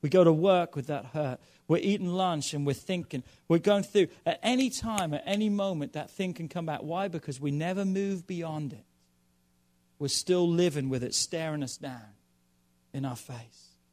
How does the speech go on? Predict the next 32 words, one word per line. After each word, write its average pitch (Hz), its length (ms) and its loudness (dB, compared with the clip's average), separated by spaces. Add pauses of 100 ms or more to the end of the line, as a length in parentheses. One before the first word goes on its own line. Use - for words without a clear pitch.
(540)
Someone 262 300 6
texted 190 440 0
me 175 140 -4
with 165 120 0
a 160 60 0
great 180 300 0
question 180 460 -4
this 143 200 -8
week, 147 240 -2
and 156 140 -4
this 180 120 -2
is 175 120 -8
what 180 120 -4
they 170 120 -4
said. 170 320 -2
"Pastor 175 280 -2
Philip, 180 320 0 (220)
hook, 220 180 6
line, 175 280 2
and 160 120 -4
sinker. 156 460 -4 (460)
What 269 140 0
about 220 240 0
forgiving 165 440 -4
yourself? 131 440 -8 (1300)
What 254 140 6
about 240 260 4
dealing 220 320 2
with 185 140 0
the 160 80 -2
guilt 202 440 4
of 160 240 -2